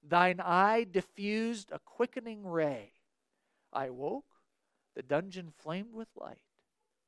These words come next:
My chains fell off, my heart was free. I rose, went forth, and followed thee."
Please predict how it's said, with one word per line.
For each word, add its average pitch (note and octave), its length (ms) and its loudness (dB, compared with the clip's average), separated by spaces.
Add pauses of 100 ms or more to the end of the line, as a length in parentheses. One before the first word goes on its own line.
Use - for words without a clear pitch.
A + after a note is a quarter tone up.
(480)
My C3 140 -8
chains D#3+ 360 -8
fell E3 220 4
off, G3 260 4
my E3+ 140 -2
heart E3+ 260 2
was F3+ 160 -8
free. F#3+ 320 -4
I D#3 140 4
rose, G3+ 480 0
went D#3 200 -18
forth, F3+ 340 -12 (500)
and D3+ 160 -16
followed C3 420 -10
thee." - 180 -20